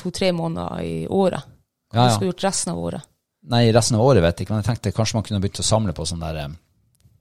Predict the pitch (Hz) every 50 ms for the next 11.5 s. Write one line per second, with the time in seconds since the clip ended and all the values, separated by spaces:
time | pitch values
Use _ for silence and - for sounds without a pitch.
0 | _ _ _ _ - - - - - 73 - - 95 90 - - - - 107 -
1 | - - - 87 69 - - - - - _ _ _ _ _ _ _ _ _ _
2 | _ _ - 85 73 73 - - - 80 69 - 69 - - 71 - _ - -
3 | 71 71 65 65 65 65 - 71 71 - - 95 85 78 76 - - - - 85
4 | - - - - 151 117 - 135 120 208 - - - - - - - 226 - -
5 | 165 156 147 151 131 147 143 143 - - - 151 - - - - 110 95 87 -
6 | 95 - - - - 147 - - 170 - - - 175 - - - - - - -
7 | - - 180 - - - - - - - - - - - - 120 117 - - 95
8 | - - - 104 113 - - - - - - - - - 226 202 190 190 - -
9 | - _ _ _ _ _ _ _ _ - - 131 120 117 123 - 143 151 147 107
10 | 95 92 - 98 92 120 131 - - 67 - - - - - - _ _ _ _
11 | - - - 170 254 - - - - -